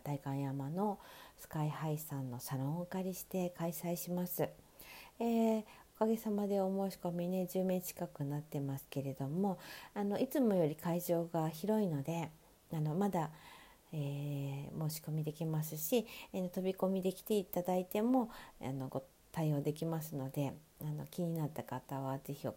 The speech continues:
越しください。えー、二時から四時です。で、翌日、私の誕生日ですけど、その日もスカイハイさんのカカオセレモニーで、えー、サウンドヒーリングセッションを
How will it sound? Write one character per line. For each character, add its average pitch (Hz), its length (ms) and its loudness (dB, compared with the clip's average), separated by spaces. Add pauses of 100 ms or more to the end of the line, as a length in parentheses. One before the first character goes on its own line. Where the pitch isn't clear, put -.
越 156 120 -4
し - 40 -8
く - 120 -4
だ 156 160 -2
さ 175 260 -2
い。 180 140 0 (580)
え 156 40 -2
ー、 170 40 -2
二 185 220 2
時 156 140 -4
か 160 180 -2
ら 185 260 0
四 131 200 2
時 - 140 -8
で 120 260 -2
す。 - 120 -12 (120)
で、 269 260 6 (400)
翌 170 260 2
日、 165 180 0 (300)
私 156 340 -2
の 151 120 -2
誕 156 260 0
生 156 160 -2
日 151 160 -4
で 156 160 -6
す 156 140 -10
け 185 140 -4
ど、 277 280 4 (300)
そ - 60 -6
の 190 140 0
日 240 200 -6
も 285 120 4
ス - 100 -2
カ 196 140 2
イ 196 80 4
ハ 180 160 -2
イ 202 80 0
さ 175 240 -4
ん 180 100 -4
の 220 140 0
カ 175 100 -6
カ 220 160 0
オ 240 100 2
セ 311 140 -2
レ 320 160 0
モ 269 140 4
ニ 214 240 4
ー - 20 -4
で、 180 220 -2 (360)
え 165 120 -2
ー、 160 40 -2
サ 160 160 -2
ウ 165 40 0
ン 170 340 -4
ド 240 300 0
ヒ 170 260 -2
ー 156 60 -4
リ 160 120 0
ン 156 60 -2
グ 156 80 2
セ 156 200 -2
ッ 151 40 -2
シ - 180 -8
ョ 151 60 0
ン 151 140 -2
を - 420 0